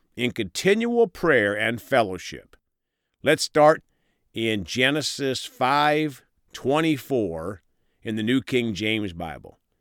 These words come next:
"And Enoch walked with God, and he was not, for God took him." Genesis five twenty-four in the Amplified Bible says, "And in reverent fear and obedience, Enoch walked with God,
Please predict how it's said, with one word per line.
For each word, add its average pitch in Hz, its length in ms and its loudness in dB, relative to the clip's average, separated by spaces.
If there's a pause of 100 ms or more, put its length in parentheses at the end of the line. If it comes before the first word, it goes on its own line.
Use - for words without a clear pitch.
(380)
"And 117 300 2
Enoch 208 460 2 (220)
walked 131 500 4
with 160 320 0
God, 82 580 -2 (400)
and 101 200 -6
he 113 180 0
was 120 260 0
not, 104 560 0
for 90 160 -10
God 90 400 -6
took - 280 -14
him." 52 280 -16 (920)
Genesis 143 520 0
five 147 340 4
twenty-four 127 480 -2
in 117 80 -2
the 101 140 -2
Amplified 127 600 0
Bible 95 300 0
says, 85 480 -8 (500)
"And 123 220 4
in 104 280 -2
reverent 185 640 2
fear 160 520 0
and 120 180 0
obedience, 113 920 -4 (380)
Enoch 151 480 0
walked 117 540 4
with 131 380 0
God, 90 540 -2